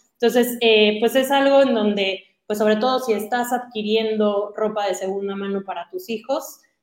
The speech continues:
eh, pues, está siendo más congruente con un modelo de consumo más responsable y además,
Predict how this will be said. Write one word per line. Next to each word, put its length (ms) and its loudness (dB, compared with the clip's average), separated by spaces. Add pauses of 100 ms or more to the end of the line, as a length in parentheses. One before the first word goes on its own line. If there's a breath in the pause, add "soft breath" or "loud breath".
(160)
eh, 280 -2
pues, 160 -6
está 200 -2
siendo 260 0
más 240 0
congruente 580 0
con 120 -2
un 120 -4
modelo 380 -2
de 160 0
consumo 440 -12
más 220 -8
responsable 760 -4
y 80 -4
además, 500 -2